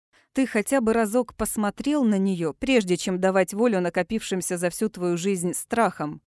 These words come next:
спросил Люк. "Пошел к черту, мудак! Ты видел ее синяки?" Линк замер. Его противник воспользовался представившейся возможностью. Люк перевернулся, оказавшись сверху,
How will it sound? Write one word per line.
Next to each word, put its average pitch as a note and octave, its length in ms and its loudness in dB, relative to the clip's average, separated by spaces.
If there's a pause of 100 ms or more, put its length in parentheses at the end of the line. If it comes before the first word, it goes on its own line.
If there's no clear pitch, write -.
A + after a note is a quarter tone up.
(180)
спросил F3 560 -6
Люк. F3+ 380 -8 (240)
"Пошел D#4 340 0
к - 100 -12
черту, F3 460 -2
мудак! F3+ 540 -2 (400)
Ты G#3 140 -2
видел A3 320 4
ее F3 180 2
синяки?" F#3+ 600 -2 (480)
Линк F#3 380 -4
замер. F3+ 500 -6 (360)
Его G#3+ 240 -4
противник F#3+ 560 -4
воспользовался E3+ 800 -6
представившейся D#3+ 840 -8
возможностью. D#3 840 -8 (300)
Люк G3 320 0
перевернулся, F#3 720 -2
оказавшись E3 560 -6
сверху, G3 500 -4